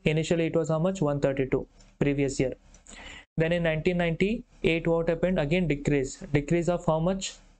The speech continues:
Eight unit. Initially it was hundred and six. And, uh, in nineteen ninety-nine, it increased. Increased by how much? Twenty-four unit. Previous it was ninety-eight. So which fraction is bigger, you have to find.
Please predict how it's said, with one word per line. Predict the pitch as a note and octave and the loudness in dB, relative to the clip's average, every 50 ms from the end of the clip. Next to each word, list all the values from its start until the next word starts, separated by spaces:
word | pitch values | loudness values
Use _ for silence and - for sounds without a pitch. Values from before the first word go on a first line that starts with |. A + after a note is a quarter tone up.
| _ - | _ -2
Eight | - D#3+ F3 F3+ F3+ | 0 0 0 0 0
unit. | E3+ D3+ C#3+ C#3 C#3+ E3+ F#3+ - - - - - - - _ _ | 0 0 0 0 0 -2 -2 -4 -8 -12 -12 -18 -20 -20 _ _
Initially | D3+ D3+ D#3+ E3 D#3 F#3 F3 F3 E3+ | -2 0 0 0 2 2 2 2 0
it | D#3+ E3 - | 0 0 0
was | E3+ F#3 G3 G3 | 0 0 0 0
hundred | D#3 C#3+ C#3+ C#3+ C#3+ | 0 0 0 0 0
and | C#3+ C#3+ C#3+ | 0 0 0
six. | - C#3 C3 C3 - - - - - - _ _ _ _ - - - - - _ - | -2 -2 -2 -2 -4 -6 -6 -8 -12 -20 _ _ _ _ -20 -20 -20 -20 -18 _ -4
And, | - D3+ D3 D3 D3 C#3+ D3 | -2 0 0 0 2 2 2
uh, | C#3+ C#3+ | 2 2
in | D3 D3 | 0 0
nineteen | C#3+ C#3+ C#3+ - F3 E3+ | 0 0 0 0 0 0
ninety-nine, | E3+ E3+ E3 - F3+ E3 E3 E3 F#3 G#3+ - - _ - - - _ | 0 0 0 0 0 2 0 0 0 -2 -4 -6 _ -20 -20 -4 _
it | D#3+ D3+ - | -2 0 2
increased. | - D3+ D3+ D3+ - - F3 F3 G3 G3 F#3+ - - - - - - _ _ _ _ - | 0 0 0 0 0 2 2 2 0 0 -4 -8 -12 -14 -16 -20 -20 _ _ _ _ -2
Increased | D#3 D3+ D3+ D#3+ F3 E3 E3+ | 0 2 2 2 0 2 2
by | F#3 F3+ E3 | 0 2 2
how | E3 E3 | 2 0
much? | E3 E3+ F3+ F#3 - - | 0 0 -2 -2 0 0
Twenty-four | D3+ C#3+ C#3 D3+ D3+ D3+ E3 E3 D#3 | 0 0 2 0 0 0 0 0 2
unit. | D3+ D#3 D3+ E3+ F#3 F#3+ - - - - - _ _ _ _ - | 0 0 0 0 -2 -4 -6 -14 -18 -20 -20 _ _ _ _ 0
Previous | D#3 D#3 D3+ D#3+ E3+ E3 - | 0 2 2 2 0 0 0
it | D#3 - | 0 0
was | D#3+ F#3 G3 F#3+ F#3+ | 0 0 0 0 0
ninety-eight. | D3+ C#3+ C#3 C#3 C#3 D3 C#3+ C#3 C3 B2+ C3 - - - - - - - _ _ | 0 0 0 0 0 0 2 2 2 0 -2 -4 -10 -20 -20 -20 -20 -20 _ _
So | - F3 D#3 | 0 2 2
which | C#3+ D#3 G3 F#3+ - - | 2 2 0 0 -4 -4
fraction | - - E3+ D#3 D#3 D#3 - - - F#3 F3+ E3+ - - - | -2 0 0 0 0 -2 -2 0 0 0 0 0 -4 -2 0
is | D#3+ E3 E3 D#3 - - - - - - C#3 | 0 0 0 -2 -4 -10 -14 -6 -2 0 2
bigger, | C#3 D3+ D3 D3 D#3+ E3+ D#3+ | 2 2 2 0 0 0 2
you | D3+ | 0
have | C#3 C3+ - - | 0 0 0 0
to | - D#3+ | -2 0
find. | - D3 B2+ B2 | 0 0 -2 -2